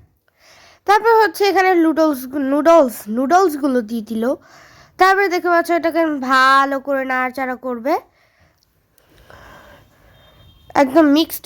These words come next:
করে ফেলতে হবে, যাতে এটা বোঝা না যায়। সাদা সাদা কোনো ভাবই থাকবে না, পুরো ব্রাউন কালার হয়ে যাবে। And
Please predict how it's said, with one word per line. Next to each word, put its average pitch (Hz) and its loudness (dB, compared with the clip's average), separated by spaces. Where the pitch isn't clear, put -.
করে 294 6
ফেলতে 254 -2
হবে, 240 0
যাতে 247 -4
এটা 240 0
বোঝা 240 2
না 247 0
যায়। 269 0
সাদা 302 0
সাদা 311 0
কোনো 339 -2
ভাবই 262 -4
থাকবে 320 0
না, 330 4
পুরো 330 2
ব্রাউন 269 2
কালার 285 2
হয়ে 240 0
যাবে। 240 -4
And 440 2